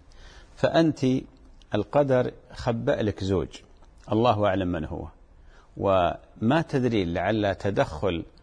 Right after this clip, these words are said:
الأخ، آه، مع، واحتكاكه مع الخطيب أو الخاطب اللي تقدم لك، ممكن هذا يعني رسالة من الله عز وجل لك أن تبتعدي عن هذا الشاب اللي أنت ما تعلمين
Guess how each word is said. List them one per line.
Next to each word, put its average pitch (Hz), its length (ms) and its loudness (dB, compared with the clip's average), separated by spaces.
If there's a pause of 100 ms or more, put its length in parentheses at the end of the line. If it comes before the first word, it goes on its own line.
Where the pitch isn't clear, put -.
(380)
الأخ، - 540 -4 (500)
آه، 85 360 -2
مع، 92 520 0 (220)
واحتكاكه 104 800 -2
مع 87 240 -4
الخطيب 90 540 -2 (640)
أو 87 100 2
الخاطب 85 540 -2
اللي 82 180 -2
تقدم 85 600 -4
لك، 87 380 -4 (760)
ممكن 120 580 -2
هذا 120 460 2
يعني 98 540 -2
رسالة 110 460 0
من 90 180 -2
الله 90 180 0
عز 87 240 -4
وجل 90 340 -2
لك 117 200 -2
أن 98 200 0
تبتعدي 90 640 -2
عن 80 160 -4
هذا 80 240 -4
الشاب 101 440 -2
اللي 98 220 -2 (100)
أنت 143 260 0
ما 151 180 4
تعلمين 101 640 0